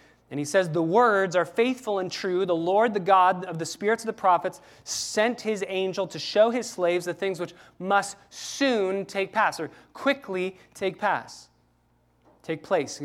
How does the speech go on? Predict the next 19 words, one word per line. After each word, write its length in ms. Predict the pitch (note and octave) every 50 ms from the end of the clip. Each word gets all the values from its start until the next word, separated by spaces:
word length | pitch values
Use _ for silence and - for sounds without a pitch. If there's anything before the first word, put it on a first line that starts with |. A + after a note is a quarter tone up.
| C#3 C3 -
come 180 | - F3+ F3
to 100 | D#3+ E3+
pass. 520 | D#3 - F3 D#3 B2+ A#2+ - - - - _ _ _ _ _ _ _ _ -
And 200 | F#3+ G#3 G#3 F#3
behold, 600 | G3 F3+ E3 A#3+ C4 A3 F#3+ F#3 G3+ G#3 F#3 D#3+
Jesus 480 | C3 D3 A3+ C#4 D4 A#3+ G#3+ F#3+ D3+ -
picks 280 | - - G3 - -
up 140 | F#3+ E3+ -
the 60 | -
pen, 280 | D3+ - F#3 F3 E3+ F3+
as 160 | E3+ D#3+ D3
it 80 | E3 E3
were, 300 | D#3 D#3 D#3+ E3+ F#3+ F#3 - - - - -
"I 300 | - F3+ F#3+ G3 G#3 G3 -
am 400 | G#3+ A#3 C4+ C#4+ C4 A#3 G3+ F3+
coming 420 | - - G3+ G#3 G3+ F#3+ F#3+ F#3 F3
quickly." 320 | - G3+ F#3+ - E3+ D#3
These 220 | D3 F3+ F#3 F3
things 260 | - G#3 G#3+ G#3+ G#3